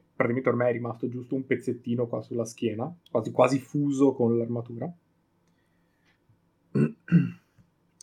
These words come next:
E, eh, notate che, mm,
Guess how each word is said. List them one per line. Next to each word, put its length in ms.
E, 380
eh, 880
notate 460
che, 380
mm, 140